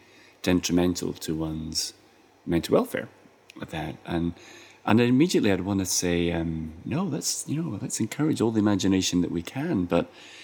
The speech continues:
if the imagination is subject to all aspects of creation, uh, uh, um, that, that is fallen, then of course th-, th-, there will be a fallen imagination and, um, a godly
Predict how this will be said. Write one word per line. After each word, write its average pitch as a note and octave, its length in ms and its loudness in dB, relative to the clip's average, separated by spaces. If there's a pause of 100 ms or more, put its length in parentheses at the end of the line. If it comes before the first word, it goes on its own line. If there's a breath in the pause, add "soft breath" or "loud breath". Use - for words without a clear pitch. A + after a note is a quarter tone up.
(600 loud breath)
if C3+ 280 4
the G#2+ 160 6
imagination F#2+ 720 4
is E2 120 -2
subject F2 460 0
to E2+ 200 2
all F#2 300 4
aspects - 500 -4
of - 280 -8
creation, D#2+ 960 -6
uh, - 40 -12
uh, D#2+ 120 -8
um, C#3 340 -8 (120)
that, E2+ 240 -6
that E2+ 140 0
is E2 140 -2
fallen, C#2+ 560 -2 (180)
then F#2 120 0
of G2 120 -4
course - 460 -4
th-, - 200 -12
th-, C3 160 -10
there D#2+ 120 -2
will E2+ 100 -2
be E2 140 0
a E2 80 -2
fallen E2+ 400 0
imagination E2+ 840 -2 (800 loud breath)
and, F2 480 2
um, F2+ 460 2 (100)
a F#2+ 80 -2
godly F#2 460 2